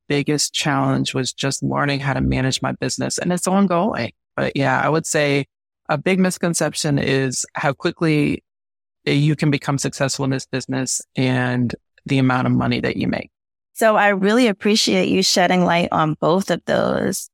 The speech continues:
Speaker 2: And it sounds like really the journey of entrepreneurship, you know, really just learning how to run a business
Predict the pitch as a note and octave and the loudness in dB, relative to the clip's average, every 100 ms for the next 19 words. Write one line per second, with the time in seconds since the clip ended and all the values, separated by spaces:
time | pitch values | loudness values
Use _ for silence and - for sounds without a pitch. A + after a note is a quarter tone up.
0 | _ - F3+ F3 - E3 - - G#3 G3+ | _ 0 2 2 2 -2 -2 -2 2 4
1 | A3+ F#3+ F3+ F3 F3 E3+ - _ _ _ | 2 2 0 2 4 2 0 _ _ _
2 | _ - F3 F#4+ F#4 G3+ D#3+ D#3+ E3+ G#3 | _ 0 2 4 2 2 2 2 4 4
3 | D#3 - E3+ F3+ - C#3+ C#3 F#3 - - | 2 0 0 0 0 2 2 2 0 -2
4 | - - _ _ _ _ - E3+ E3 E3+ | -2 -6 _ _ _ _ 0 2 4 4
5 | E3 F#3 G3+ F#3 - F3+ D#3 D3+ D#3+ D#3+ | 2 2 2 2 0 -2 0 0 2 2
6 | F#3 D#3+ D3+ D3 - _ - - D3+ D3 | 2 2 4 2 0 _ -6 -2 0 2
7 | E3 E3 - D#3+ D3+ D3 D3+ D#3+ C#3+ _ | 2 2 0 0 0 0 0 -2 -6 _
8 | _ _ _ _ - D#3 D#3+ F3 D#3 D3 | _ _ _ _ -10 -2 0 0 0 0
9 | F#3 F#3 E2+ - - | 0 0 -2 -2 -4